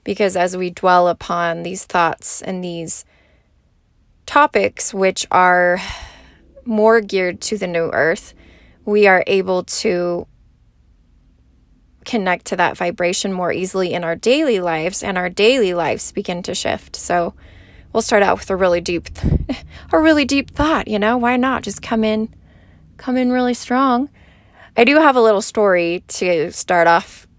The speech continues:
as well, and a little experience I had. So just the other day, I was listening to a,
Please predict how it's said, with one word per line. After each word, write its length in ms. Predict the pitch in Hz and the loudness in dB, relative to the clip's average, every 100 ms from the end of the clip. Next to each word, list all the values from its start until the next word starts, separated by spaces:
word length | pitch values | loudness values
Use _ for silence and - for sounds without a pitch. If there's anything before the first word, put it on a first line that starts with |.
| - | -4
as 160 | 196 185 | -2 2
well, 460 | 180 170 160 208 - _ _ _ _ _ _ | 4 6 4 0 -8 _ _ _ _ _ _
and 540 | 185 180 180 175 170 - - | 0 2 2 0 -6 -12 -10
a 60 | 180 | -4
little 260 | 202 190 | -2 0
experience 580 | 175 - 196 180 170 - | -2 -4 -4 -2 -2 -4
I 100 | 185 | -4
had. 340 | 196 170 214 - - - - - - _ _ _ _ _ _ _ _ - _ | 0 0 -2 -6 -12 -14 -20 -20 -20 _ _ _ _ _ _ _ _ -20 _
So 640 | - - 214 196 190 180 185 - - _ _ _ _ | -10 -2 2 4 4 4 0 -10 -20 _ _ _ _
just 220 | 226 226 | -2 0
the 120 | 233 226 | 2 4
other 160 | 220 | 4
day, 540 | 202 180 180 180 220 - | 4 6 6 6 2 0
I 280 | 185 180 180 | 0 2 0
was 440 | 180 180 180 185 | 0 0 0 -2
listening 840 | 180 185 - 190 180 180 180 196 - _ - _ _ _ _ _ _ _ _ - | -2 -2 -2 -4 -6 -6 -6 -10 -12 _ -20 _ _ _ _ _ _ _ _ -10
to 300 | 196 190 - - | -4 -4 -4 -4
a, 400 | 170 165 123 | -4 -2 -6